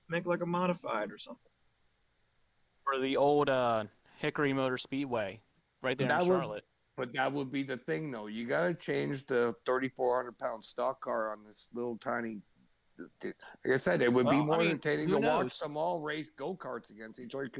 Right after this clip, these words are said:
Speaker 3: It, it would be more fun to watch them racing go-karts than it is to watch these fucking tanks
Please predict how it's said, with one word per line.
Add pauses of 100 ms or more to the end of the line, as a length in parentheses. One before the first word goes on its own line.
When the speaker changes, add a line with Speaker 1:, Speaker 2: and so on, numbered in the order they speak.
(360)
Speaker 3:
It,
it
would
be
more
fun
to
watch
them
racing
go-karts
than
it
is
to
watch
these (360)
fucking
tanks